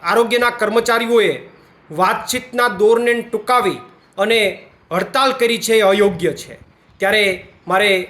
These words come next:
આરોગ્ય મંત્રી ઋષિકેશભાઈ પટેલને પણ પ્રશ્ન પૂછવો છે કે આજે જ્યારે ગાંધીનગરની અંદર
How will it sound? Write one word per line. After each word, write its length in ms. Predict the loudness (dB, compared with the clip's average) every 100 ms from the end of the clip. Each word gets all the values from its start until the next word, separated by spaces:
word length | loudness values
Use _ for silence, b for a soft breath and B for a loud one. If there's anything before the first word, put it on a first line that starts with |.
| -4
આરોગ્ય 340 | -2 0 0
મંત્રી 220 | 0 0
ઋષિકેશભાઈ 600 | -2 -4 -4 -2 0 -2 -2
પટેલને 300 | -2 0 0
પણ 220 | -2 0
પ્રશ્ન 260 | -2 0 -2
પૂછવો 420 | -2 -4 2 2 0
છે 100 | -12 -16 b b b
કે 80 | -6
આજે 440 | -2 -2 0 0 0
જ્યારે 280 | 2 0 2
ગાંધીનગરની 720 | 0 0 0 -2 0 0 0 0
અંદર 200 | 0